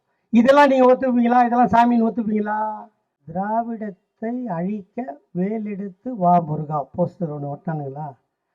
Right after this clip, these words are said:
அவருக்கு இதான் வேலையா? எவ்வளவு பேர் கும்பிடுறான் சாமி. நான் என்ன சொல்றேன், அண்ணன் தா வேலுக்கும் என் தம்பி ராஜா அன்பழகனுக்கும் பி ஜே பி காரனை எவனா ஒருத்தனை பார்த்தீங்கன்னா,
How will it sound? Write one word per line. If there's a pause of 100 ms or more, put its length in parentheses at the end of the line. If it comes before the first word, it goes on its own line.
(160)
அவருக்கு
இதான்
வேலையா? (1500)
எவ்வளவு
பேர்
கும்பிடுறான்
சாமி. (400)
நான்
என்ன
சொல்றேன், (540)
அண்ணன்
தா
வேலுக்கும் (440)
என்
தம்பி
ராஜா
அன்பழகனுக்கும் (480)
பி
ஜே
பி
காரனை
எவனா
ஒருத்தனை
பார்த்தீங்கன்னா,